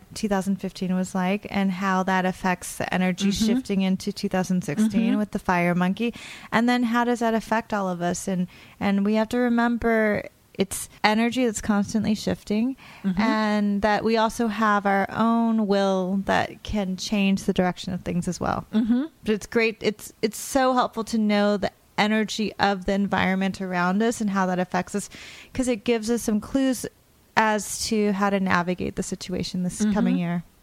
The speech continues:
Speaker 2: Mm-hmm. Yes, and making changes is, as the universe changes,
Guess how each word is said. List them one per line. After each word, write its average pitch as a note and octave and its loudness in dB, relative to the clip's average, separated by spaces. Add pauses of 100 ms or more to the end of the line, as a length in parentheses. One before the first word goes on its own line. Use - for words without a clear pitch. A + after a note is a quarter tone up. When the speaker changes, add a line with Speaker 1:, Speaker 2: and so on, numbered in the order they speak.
(120)
Speaker 2:
Mm-hmm. A3 2 (400)
Yes, A#3+ 0 (100)
and G3+ 2
making A3 2
changes G#3 0 (180)
is, F#3 0 (100)
as G3+ 0
the G#3 0
universe A3+ 0
changes, A3+ 0